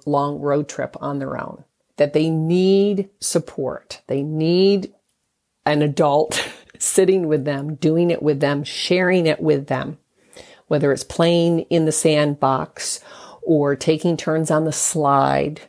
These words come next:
or looking at a book, all of these things. They need support because it is emerging. That true toddler, that two and a half to three-year-old,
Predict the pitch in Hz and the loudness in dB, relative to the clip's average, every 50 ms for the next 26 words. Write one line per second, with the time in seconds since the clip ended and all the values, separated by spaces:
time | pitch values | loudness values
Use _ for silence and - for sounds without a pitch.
0 | _ _ _ _ _ - - - - - - _ - - 165 160 151 147 151 147 | _ _ _ _ _ -20 -20 -20 -20 -20 -20 _ -4 0 2 2 4 4 4 4
1 | 147 147 151 131 - 147 156 156 156 - 185 175 170 170 170 170 170 147 - 156 | 2 2 2 0 2 2 2 2 2 2 2 4 4 4 4 2 0 0 2 2
2 | 147 143 143 147 - - - - - - _ _ - 156 160 160 165 175 170 165 | 2 2 2 -2 -6 -12 -14 -14 -14 -16 _ _ 0 2 4 4 4 4 2 2
3 | 156 160 147 147 - - - - - - - - 135 - - - - _ _ _ | 0 -2 -2 -2 -4 -6 -6 -8 -8 -8 -10 -12 -12 -12 -12 -14 -18 _ _ _
4 | - 143 143 147 147 147 147 151 151 156 160 160 165 165 175 175 165 170 - _ | 0 0 0 2 0 0 0 0 2 2 2 2 2 0 0 0 -2 -4 -8 _
5 | _ _ _ _ _ _ _ _ - - - 202 185 - - - 370 - 247 - | _ _ _ _ _ _ _ _ -4 -2 0 0 -2 -2 0 0 2 2 2 -2
6 | 156 - - 139 131 131 139 - - 147 139 - - _ _ - - 165 156 147 | -4 -2 -2 -4 -2 -2 -4 -6 -6 -8 -8 -8 -10 _ _ -8 -6 -4 -4 -4
7 | 139 131 131 127 123 - 123 110 - - _ _ _ _ _ _ _ _ _ _ | -4 -4 -6 -6 -8 -10 -10 -12 -12 -16 _ _ _ _ _ _ _ _ _ _
8 | _ _ _ _ _ _ _ - - - - - - 135 127 - - - - - | _ _ _ _ _ _ _ -20 -20 -20 -8 -2 0 0 0 -2 -4 -4 0 0
9 | 202 202 196 - 214 185 180 170 175 190 180 180 175 - - - - - - - | 0 0 0 0 2 2 2 2 2 2 2 2 2 0 -2 -4 -6 -6 -2 2
10 | 208 202 196 190 180 170 175 175 170 - 160 151 - - - 165 160 160 156 156 | 2 2 2 2 0 0 -2 -4 -4 -4 -6 -6 -6 -6 -4 -2 -2 -2 0 0
11 | 156 151 147 151 156 151 | 0 0 0 -2 -4 -6